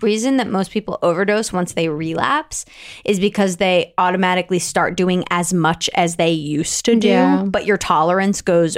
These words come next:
Speaker 1: way down once you, um, what's it called? Not detox.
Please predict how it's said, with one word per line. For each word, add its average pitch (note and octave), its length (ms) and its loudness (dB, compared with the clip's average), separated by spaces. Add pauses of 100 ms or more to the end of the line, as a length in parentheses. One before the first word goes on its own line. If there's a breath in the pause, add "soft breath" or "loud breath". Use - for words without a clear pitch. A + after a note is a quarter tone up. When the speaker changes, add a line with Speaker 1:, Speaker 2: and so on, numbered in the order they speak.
(120)
Speaker 1:
way E3 460 2
down F3+ 480 2
once F3 320 -2
you, F3 260 2
um, C#3+ 520 -2 (580 loud breath)
what's - 160 -8
it - 80 -8
called? C#4+ 420 -2
Not D4 260 -2
detox. - 840 -4